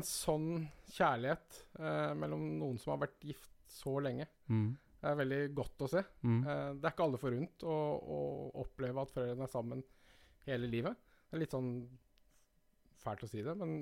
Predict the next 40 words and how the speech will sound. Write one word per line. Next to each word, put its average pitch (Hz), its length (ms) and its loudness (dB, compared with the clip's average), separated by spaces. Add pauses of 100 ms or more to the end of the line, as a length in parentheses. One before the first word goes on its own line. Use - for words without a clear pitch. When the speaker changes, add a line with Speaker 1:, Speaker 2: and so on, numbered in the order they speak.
Speaker 1:
jeg 156 100 4
er 165 80 4
veldig, 139 240 0 (160)
veldig 120 260 -2
takknemlig 120 480 -2 (220)
for 117 100 8
Speaker 2:
Mm. 101 60 6
Speaker 1:
de 117 160 0
i 123 80 2
livet. 139 320 -2
De 156 100 0
er, 139 180 2 (1300)
ja, - 140 -2 (120)
de 220 200 4
har 196 100 10
alltid 165 280 8
vært 135 180 6
der, 190 160 8 (280)
Speaker 2:
Mm. 120 220 2
Speaker 1:
eh, 165 80 2
for 170 160 4
meg 160 240 4 (200)
i 160 560 2 (160)
de 170 120 -2
tyngste 135 760 2
stundene 131 320 2
mine, 147 340 2
og 165 180 -4
de 151 280 2
mest, 143 320 -6 (120)
eh, 135 880 -2
stolteste 127 560 -2
øyeblikkene 110 360 -2
mine. 131 220 -4 (200)
Speaker 2:
Mm. 113 200 4 (160)
Speaker 1:
Eh, 143 340 2
de 143 140 0
er 143 120 4
fantastiske - 880 -6
besteforeldre. 117 560 -2